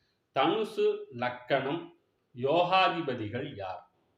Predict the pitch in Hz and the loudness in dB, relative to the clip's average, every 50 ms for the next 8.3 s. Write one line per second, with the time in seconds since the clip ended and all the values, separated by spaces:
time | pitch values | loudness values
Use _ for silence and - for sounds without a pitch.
0 | _ _ _ _ _ _ _ _ _ _ _ _ _ _ _ _ _ _ _ _ | _ _ _ _ _ _ _ _ _ _ _ _ _ _ _ _ _ _ _ _
1 | _ _ _ - 139 143 156 165 - 185 165 180 175 165 - 143 135 120 117 104 | _ _ _ 2 4 6 6 6 6 4 4 6 6 6 6 4 -4 -4 -6 -6
2 | 101 123 127 104 98 95 - - - _ _ _ _ _ _ _ _ _ _ _ | -6 -6 -10 -10 -10 -10 -10 -12 -16 _ _ _ _ _ _ _ _ _ _ _
3 | _ _ _ _ _ _ _ - 110 120 139 165 185 196 196 190 190 170 151 139 | _ _ _ _ _ _ _ -10 -4 0 4 6 6 6 6 6 6 4 4 2
4 | 131 117 107 104 104 120 123 - - - 90 87 - - _ _ _ _ _ _ | 0 -4 -6 -6 -6 -8 -12 -12 -14 -14 -14 -14 -16 -18 _ _ _ _ _ _
5 | _ _ _ _ _ _ _ _ _ _ _ _ _ _ _ _ - 113 131 139 | _ _ _ _ _ _ _ _ _ _ _ _ _ _ _ _ -6 -2 0 0
6 | 139 - - 196 190 175 147 135 - - - - 170 170 170 170 151 143 135 131 | 0 0 -2 -2 0 0 0 0 0 -2 -2 -2 0 0 2 0 0 0 -2 -4
7 | 127 - 127 135 151 143 - 151 127 120 117 - - 113 107 101 95 92 98 117 | -4 -4 -4 -2 -2 -2 -2 -2 -4 -4 -4 -8 -10 -8 -6 -6 -6 -8 -8 -8
8 | 117 - - - - - | -8 -8 -10 -12 -14 -16